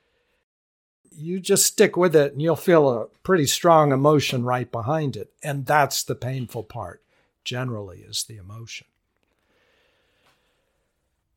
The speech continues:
When I awakened, so-called awakened through my guru's energy, my blocks, my thoughts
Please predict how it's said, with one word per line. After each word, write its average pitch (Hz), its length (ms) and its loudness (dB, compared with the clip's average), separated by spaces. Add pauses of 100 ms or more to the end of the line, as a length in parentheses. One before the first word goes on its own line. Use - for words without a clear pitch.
(720)
When 185 380 4
I 185 140 4
awakened, 170 800 4
so-called 156 680 0
awakened 151 460 -2
through 143 360 -4
my 135 200 -8
guru's 156 500 -2
energy, 135 640 -6 (200)
my 208 880 2 (360)
blocks, 151 760 2
my 143 240 -2
thoughts 143 640 2